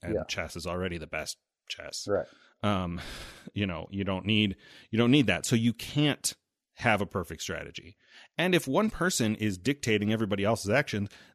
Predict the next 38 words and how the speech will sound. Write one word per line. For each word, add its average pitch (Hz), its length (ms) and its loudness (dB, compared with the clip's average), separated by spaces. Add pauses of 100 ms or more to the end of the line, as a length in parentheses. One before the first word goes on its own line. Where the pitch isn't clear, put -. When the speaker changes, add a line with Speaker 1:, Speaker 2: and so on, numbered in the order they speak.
Speaker 1:
they 175 80 4
could 165 140 0
be 131 120 2
playing 113 340 2
that 117 180 -2
game 113 220 0
solo, 101 480 -2 (560)
right? - 120 0
Speaker 2:
Yeah. 101 220 4 (140)
Speaker 1:
You 127 140 4
could 127 120 4
be 127 100 6
playing 123 400 6
Pandemic 107 640 4
and 104 160 2
just 101 140 2
running 104 380 4
five 104 340 -2
hands. - 500 -2
Speaker 2:
Exactly. 107 380 4
Speaker 1:
Or 90 240 -2
four 95 320 -4
hands, 71 280 -12
I 69 100 -14
guess. - 280 -20 (140)
Speaker 2:
Right. 92 160 -4 (120)
Speaker 1:
Um, 90 280 -2
it's, - 240 -2
it, 110 140 0 (200)
you, 107 320 -4 (100)
you 101 300 -4 (720)
rob 104 300 4
the 98 160 4
other 95 160 4
players 92 480 2
of 82 140 -6
all 85 180 -4
their 82 260 -6